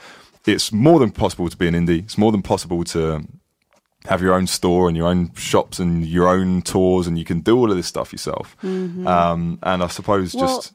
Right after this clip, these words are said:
Speaker 2: I, I think something, and not to cut you off, but as an independent, like, you can always hire a booking agent. You
Speaker 1: Mm.
Speaker 2: can always hire a tour manager. You can always hire the same people that a label would hire,
Speaker 1: Mm.
Speaker 2: you know, to,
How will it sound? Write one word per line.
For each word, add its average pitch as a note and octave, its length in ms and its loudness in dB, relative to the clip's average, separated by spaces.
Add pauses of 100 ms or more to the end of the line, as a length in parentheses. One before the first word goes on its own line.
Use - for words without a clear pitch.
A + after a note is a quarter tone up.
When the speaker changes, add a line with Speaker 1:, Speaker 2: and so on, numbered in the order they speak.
Speaker 2:
I, A#3+ 200 -10
I B3 80 -6
think D#4+ 200 2
something, A#3+ 340 -2
and G#3 160 -8
not A#3 140 -6
to A#3 80 -12
cut - 220 -12
you G3+ 80 -8
off, G#3+ 240 -8
but F3+ 340 -6 (160)
as F#3+ 200 -4
an F#3+ 180 -2
independent, F3+ 960 -6
like, F3 260 -6
you F#3+ 160 -10
can A3+ 300 -2
always B3+ 380 0
hire F3 720 -6 (280)
a F3+ 120 -4
booking E3+ 320 -2
agent. - 420 -10
You F3 140 -6
Speaker 1:
Mm. - 20 -4
Speaker 2:
can G#3 160 -2
always A3 320 -4
hire F#3 340 -4
a F#3 60 -16
tour F#3+ 200 -2
manager. E3 380 -8
You F3 120 -8
can F#3+ 240 -6
always A#3+ 260 -2
hire F#3+ 300 -4
the E3+ 120 -8
same G#3 460 0
people - 580 -8 (460)
that F#3 140 0
a F#3 40 0
label F3+ 360 0
would E3 140 -4
hire, F3+ 340 -12
Speaker 1:
Mm. E2 220 -10 (300)
Speaker 2:
you F3 120 2
know, E3+ 280 -2 (120)
to, F3+ 280 0